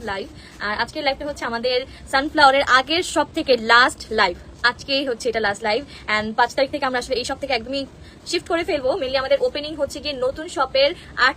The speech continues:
তারিখে, মানে আটই নভেম্বর। আপনারা কিন্তু আসতে পারবেন and ভরপুর কেনাকাটা করতে পারবেন। আপনাদের জন্য থাকবে অনেক, অনেক, অনেক অফার্স। আমি অফার্সের কিছু প্রোডাক্ট আপনাদেরকে লাস্টে দেখানোর ট্রাই করবো। But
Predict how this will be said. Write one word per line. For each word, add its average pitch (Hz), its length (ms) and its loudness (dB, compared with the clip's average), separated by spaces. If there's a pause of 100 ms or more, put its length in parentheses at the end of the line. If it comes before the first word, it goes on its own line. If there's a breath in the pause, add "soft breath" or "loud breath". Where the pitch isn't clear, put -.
তারিখে, 247 280 2
মানে 262 160 -2
আটই 240 180 0
নভেম্বর। 247 320 2
আপনারা 254 240 0
কিন্তু 269 160 2
আসতে 254 180 -6
পারবেন 269 200 4 (120)
and 233 180 -4
ভরপুর 285 360 2
কেনাকাটা 269 420 -2
করতে 320 220 -2
পারবেন। 262 200 4 (360 loud breath)
আপনাদের 311 300 0
জন্য 311 180 0
থাকবে 320 160 0 (140)
অনেক, 294 240 0
অনেক, 269 120 0 (140)
অনেক 269 220 -2
অফার্স। 254 320 2
আমি 240 100 0 (100)
অফার্সের 269 380 2 (280 loud breath)
কিছু 311 200 0 (160)
প্রোডাক্ট 285 320 4
আপনাদেরকে 254 300 -2
লাস্টে 226 220 0
দেখানোর 240 240 -4
ট্রাই 208 200 0
করবো। 226 160 0 (420 loud breath)
But 339 100 4